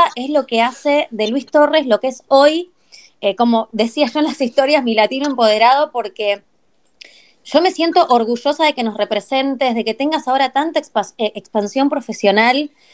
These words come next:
em, y que, y que puedas ser este ejemplo de, de que se puede lograr, de que hay que salir de la zona de confort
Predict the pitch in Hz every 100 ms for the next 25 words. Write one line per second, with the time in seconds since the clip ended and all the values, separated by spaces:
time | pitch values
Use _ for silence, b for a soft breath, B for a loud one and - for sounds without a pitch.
0 | b b - 202 196 196 196 190 - _
1 | - _ _ _ _ _ 269 233 254 -
2 | 254 226 247 339 370 294 262 226 214 -
3 | 202 196 190 202 202 196 b b - 208
4 | 233 233 - _ _ 220 240 262 262 -
5 | _ _ _ _ - - 254 247 415 392
6 | 254 208 214 226 226 233 220 214 339 370
7 | 269 220 208 208 202 190 220 208 208 208
8 | 202 233 233 240